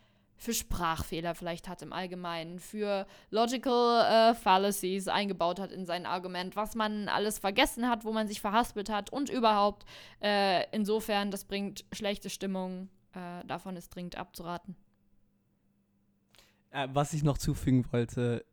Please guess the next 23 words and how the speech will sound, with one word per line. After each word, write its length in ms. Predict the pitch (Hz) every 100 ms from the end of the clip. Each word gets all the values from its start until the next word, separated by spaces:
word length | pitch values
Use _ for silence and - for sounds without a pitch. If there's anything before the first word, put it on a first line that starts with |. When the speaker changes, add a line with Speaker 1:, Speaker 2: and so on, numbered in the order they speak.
| _
Speaker 2:
ich 360 | 127 127 123 -
liebe 240 | 131 131
es, 160 | 123 -
meine 220 | 120 117
eigene 220 | 117 113
Stimme 280 | 117 - 117
zu 160 | 117 117
hören. 320 | 117 120 120 - - _ _ - -
Also, 360 | 127 131 - - 165 165 - - - - - - - -
<laughs> 920 | - - - - - - - - -
das 180 | 147 -
kommt 220 | 175 156
noch 180 | 160 147
oben 240 | 143 147
drauf. 340 | 135 - 139 156 135 170 - _ - - - - - -
Anyway, 460 | 196 202 185 147
Speaker 1:
Ja, 380 | 127 208 196 196
es 80 | -
Speaker 2:
ja, 120 | 190
gut 60 | 160 160
Speaker 1:
stellt 120 | 262
sich 80 | 175
Speaker 2:
gelöst, 180 | 165